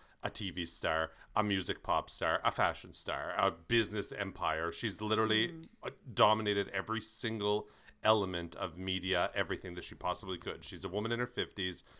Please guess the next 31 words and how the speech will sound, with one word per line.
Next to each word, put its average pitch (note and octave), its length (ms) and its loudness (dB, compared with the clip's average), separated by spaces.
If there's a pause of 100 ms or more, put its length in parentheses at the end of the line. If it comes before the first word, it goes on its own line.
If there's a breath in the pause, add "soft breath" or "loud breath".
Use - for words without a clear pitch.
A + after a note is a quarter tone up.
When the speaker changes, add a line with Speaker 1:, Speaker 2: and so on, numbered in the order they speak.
(300 soft breath)
Speaker 1:
is A#2 180 2
also A2+ 320 0
dominated G2 480 2
social C3+ 320 -2
media D#2 360 -4
somehow. D2+ 560 -4 (400 loud breath)
So C#3 420 10
how C3+ 380 10
is D#3+ 240 4
this G2 560 4 (880)
any A#2+ 240 8
different G2+ 600 0 (100)
than F#2+ 480 6
a F#2+ 100 4
Taylor G#2+ 300 2
Swift B2 380 0
album F2+ 360 0
that's F2+ 200 0
written G2+ 240 -2
all G2 140 6
about G#2 200 2
her G#2+ 100 6
relationships, G2+ 840 2
or G#2+ 240 4
an A2 140 4
Speaker 2:
Mm-hmm. A2+ 180 4
Speaker 1:
Adele G#2+ 400 8
album F2+ 360 4
that's F#2 200 2
all A2 240 4
about G2+ 240 0